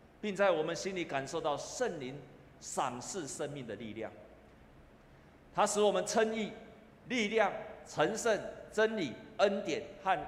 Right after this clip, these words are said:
一切的益处都来自他，就是来自于圣灵。因为圣经记载，圣灵是众恩赐的源头，圣灵赐给我们这些，让我们可以分别为圣。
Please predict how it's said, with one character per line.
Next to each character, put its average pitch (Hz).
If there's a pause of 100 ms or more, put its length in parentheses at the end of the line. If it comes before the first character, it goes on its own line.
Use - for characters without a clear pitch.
一 190
切 226
的 170
益 196
处 196
都 160
来 123
自 131 (120)
他， 123 (800)
就 135
是 127
来 104
自 117
于 104
圣 117
灵。 90 (1040)
因 170
为 165
圣 196
经 185
记 185
载， 135
圣 190
灵 143
是 160 (180)
众 156 (120)
恩 170
赐 151
的 107 (100)
源 104 (160)
头， 85 (1040)
圣 196
灵 156
赐 175
给 160
我 151
们 135
这 151
些， 147
让 147
我 123
们 123
可 139
以 127 (120)
分 196
别 127
为 120
圣。 135